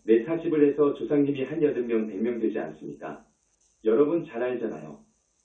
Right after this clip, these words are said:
이렇게 많이 해주는 데는 우리밖에 없어요.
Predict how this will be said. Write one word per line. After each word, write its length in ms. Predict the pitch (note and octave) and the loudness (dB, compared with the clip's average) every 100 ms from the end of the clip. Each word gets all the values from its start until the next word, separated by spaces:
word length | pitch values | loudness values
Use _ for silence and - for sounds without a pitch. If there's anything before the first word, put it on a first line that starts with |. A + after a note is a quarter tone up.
| _ _ | _ _
이렇게 320 | A2+ C#3+ D3 E3+ | 0 2 2 -2
많이 300 | D3 C#3+ D3+ | 0 0 0
해주는 320 | D3+ C#3+ C3+ | 0 0 0
데는 300 | A#2+ A#2 G2+ | -2 -4 -4
우리밖에 420 | G2 C3 C#3 D3 | -4 -2 -2 -2
없어요. 480 | - - - - | -6 -8 -12 -12